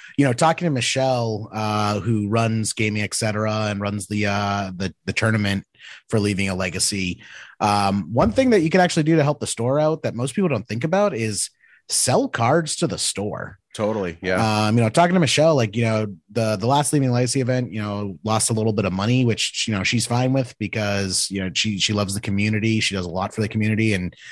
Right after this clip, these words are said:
Speaker 1: you know, she mostly wants to give people a place to play.
Speaker 2: Mm-hmm.
Speaker 1: But one way that, that can really be offset for stores is selling them cards.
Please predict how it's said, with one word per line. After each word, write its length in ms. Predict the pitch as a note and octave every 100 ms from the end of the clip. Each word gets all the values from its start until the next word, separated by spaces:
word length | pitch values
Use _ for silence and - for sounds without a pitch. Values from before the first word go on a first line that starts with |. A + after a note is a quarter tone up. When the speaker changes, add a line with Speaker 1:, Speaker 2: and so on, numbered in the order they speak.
| - -
Speaker 1:
you 80 | F#2+
know, 60 |
she 140 | - G#2+
mostly 260 | G#2 A2+
wants 160 | G#2 -
to 80 | F#2+
give 140 | G2
people 240 | G#2+ F#2
a 40 | F2
place 220 | A2 G2
to 80 | E2+
play. 400 | - F#2 G#2 C#3 C#3+ -
Speaker 2:
Mm-hmm. 300 | G#2 F2+ F2
Speaker 1:
But 320 | A2+ G#2 - - - - _
one 320 | - A#2 E3+ E3
way 300 | E3 E3 D#3+
that, 240 | C#3 B2 - F#3
that 240 | - A#2 A#2+
can 180 | A#2 A2+
really 220 | B2 B2
be 160 | A2
offset 500 | G#2+ A#2 - - A#2
for 120 | - D#3
stores 580 | - F3+ F#3 G3 - -
is 640 | C3 B2+ A#2 A2+ G2 - -
selling 540 | - - D3+ D3 C3+
them 180 | A2+ G2+
cards. 720 | - G#2 E2+ C#2+ - - -